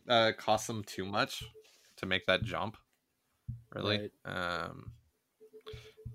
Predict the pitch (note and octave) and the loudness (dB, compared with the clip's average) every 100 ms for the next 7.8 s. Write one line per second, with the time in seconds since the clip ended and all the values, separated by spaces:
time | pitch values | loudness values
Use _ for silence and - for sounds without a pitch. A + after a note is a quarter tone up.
0 | - _ _ _ _ _ - - - _ | -16 _ _ _ _ _ -20 -20 -20 _
1 | - - G2 G2 F#2+ F#2+ F#2 A#2 A2+ A#2 | -20 -2 4 6 6 4 0 -2 -4 -4
2 | B2+ - G2+ G#2 G#2+ G#2+ G#2+ G#2 G2 G#2+ | -6 -4 -6 2 8 10 10 6 8 6
3 | - _ _ _ _ _ _ _ _ _ | 4 _ _ _ _ _ _ _ _ _
4 | _ - G#2 G2+ G2 G2 G#2+ G#2 - G2+ | _ -4 -2 0 0 6 8 6 4 6
5 | F#2+ F#2+ F#2 G#2 B2 C#3 C3+ B2 G#2+ A2+ | 6 4 2 4 4 4 4 2 0 -4
6 | - A#2+ - G#2+ A#2 B2 C3 - - _ | -4 -6 0 2 4 4 0 -4 -20 _
7 | _ G2 - G2 G#2 C#3+ - - | _ -8 6 6 6 0 -2 -14